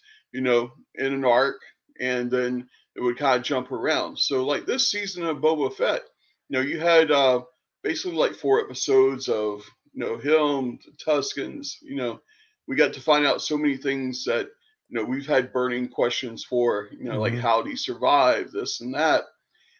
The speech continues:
Speaker 1: And then, uh, then we go off, you know, off world, you know, go to, uh, have that Mando episode, and then, you know, have Luke Skywalker and Ahsoka and Cad Bane, like,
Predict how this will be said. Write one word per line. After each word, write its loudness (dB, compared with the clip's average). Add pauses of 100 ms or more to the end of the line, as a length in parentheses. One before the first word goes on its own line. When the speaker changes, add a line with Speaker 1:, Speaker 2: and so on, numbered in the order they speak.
(140)
Speaker 1:
And 2
then, 4
uh, 4 (220)
then -2
we -4
go 6
off, 6 (340)
you -10
know, -2
off 2
world, 4 (420)
you -8
know, -2
go 2
to, -2
uh, 4
have 0
that -2
Mando -2 (420)
episode, 0 (200)
and -6
then, 0 (360)
you -6
know, -6
have 2 (360)
Luke -8
Skywalker -2
and -6
Ahsoka 0
and -10 (520)
Cad 0
Bane, 0
like, -6